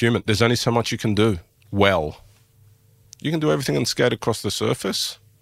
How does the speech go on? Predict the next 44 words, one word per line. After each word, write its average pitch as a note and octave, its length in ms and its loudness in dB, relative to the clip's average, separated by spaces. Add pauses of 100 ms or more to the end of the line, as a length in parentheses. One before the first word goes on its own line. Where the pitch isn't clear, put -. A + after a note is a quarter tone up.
(420)
You B2 140 -2
don't B2 120 4
wanna A2+ 140 4
be G2+ 100 2
that F2+ 200 0
person D#2 380 -2
'cause - 200 -10
you'll F2+ 100 -4
get F2 160 -4
found A2+ 360 2
out. F2 440 2 (840)
It'll F#2 160 0
seem A#2+ 320 0
like G#2 240 0
you G2+ 60 0
don't F#2 240 0
care, F2 460 0
but E2+ 120 -6
you're F2 100 -6
just F#2+ 160 -4
stretching F2 380 -4
yourself E2+ 360 -6
too E2+ 180 -4
thin. G2 500 -6 (260)
So - 140 -6
getting F#2+ 220 0
better G2+ 280 2
at - 100 -6
saying E2+ 360 -2
no D#2+ 500 0 (460)
and D#2+ 440 -2 (200)
getting E2+ 240 -2
more E2+ 160 2
into E2+ 160 -6
the D#2+ 100 -2
detail D#2 560 0
of, - 280 -8 (280)
of D#2 340 -8
the - 120 -10
different D#2+ 400 -4 (100)
entities D#2+ 380 -4
I'm D2+ 180 -2
involved E2 500 0
in, C#3 260 -2